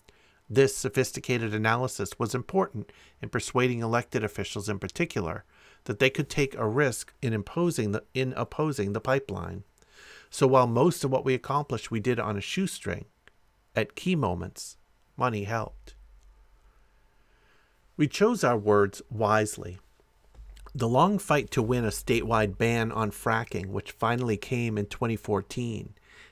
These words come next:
educated many people to the dangers of that widespread practice. We chose not to use the industry's manipulative description of choice, natural gas, in favor of fracked gas,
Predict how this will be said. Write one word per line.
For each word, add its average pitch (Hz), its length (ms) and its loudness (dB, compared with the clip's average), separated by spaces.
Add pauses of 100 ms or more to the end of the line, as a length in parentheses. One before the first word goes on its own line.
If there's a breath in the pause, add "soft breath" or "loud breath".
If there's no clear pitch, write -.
(160 loud breath)
educated 151 580 4
many 117 300 0
people 110 380 -2
to - 140 -4
the 101 100 0
dangers 113 720 -2 (140)
of 107 120 -4
that 107 220 2
widespread 113 680 2
practice. - 840 -6 (720 soft breath)
We 110 100 -2
chose 123 340 2
not 117 280 0
to 135 100 -4
use 123 200 0
the 110 180 -6
industry's 123 540 -2
manipulative 117 720 2
description - 720 -2
of 110 240 -8
choice, - 640 -2 (460 soft breath)
natural 110 640 0
gas, 95 600 -6 (520 soft breath)
in 117 140 -2
favor 131 500 2 (280)
of 120 160 2
fracked - 520 2
gas, - 580 -12